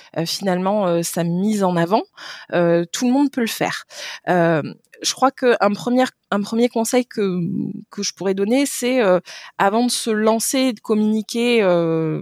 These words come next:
de façon, euh, publique, par exemple sur les réseaux sociaux ou autres, c'est savoir, enfin, apprendre à bien se connaître. Voilà. Qu'est-ce que j'ai envie de mettre en avant ? Euh, quelle est ma valeur ajoutée ? Euh, ce sur quoi j'ai envie de communiquer et finalement pourquoi j'ai envie de communiquer.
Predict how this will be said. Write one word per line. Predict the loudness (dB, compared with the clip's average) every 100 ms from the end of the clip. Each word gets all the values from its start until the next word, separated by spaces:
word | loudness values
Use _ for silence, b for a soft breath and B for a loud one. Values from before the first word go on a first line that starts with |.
| -10
de | -14 -12 -6
façon, | -2 -2 -2 -2 -2 -2
euh, | -2 -6 -10 -10
publique, | -4 0 0 0
par | -2
exemple | 0 -2 -2
sur | -2 0
les | 2
réseaux | 0 -2 -6
sociaux | -8 -4 -4
ou | 0 2
autres, | 0
c'est | -2 -6
savoir, | -4 -4 0 4 2 0 B B B B B _ _ _ _ _ -4
enfin, | -2 0
apprendre | -2 0 0 0 0
à |
bien | -2 2 2
se | 2
connaître. | 0 0 -2 -8 -14 _ -6
Voilà. | -4 -4 -6 B B B 0
Qu'est-ce | 0 0
que | -2
j'ai | 0
envie | 0 0 -2 -2
de | 2
mettre | 0 0 -4
en | -2
avant ? | 0 4 4 4 -2 -6 B B -2
Euh, | 0 2 2 0 -2
quelle | 0 0
est | 0
ma | 0 0
valeur | 2 2 2
ajoutée ? | 2 -2 -6 0 2 4 4 2 0
Euh, | -2 0 0 -2 -2
ce | -4 -6
sur | -4 -4 -2
quoi | 0
j'ai | 2 0
envie | -2 -6
de |
communiquer | -10 -6 -4 -4 -2 0 2 2
et |
finalement | -2 -4 0 0 -2
pourquoi | -4 -8 0 2
j'ai | 4
envie | 2 0 -6
de |
communiquer. | -4 2 2 2 -2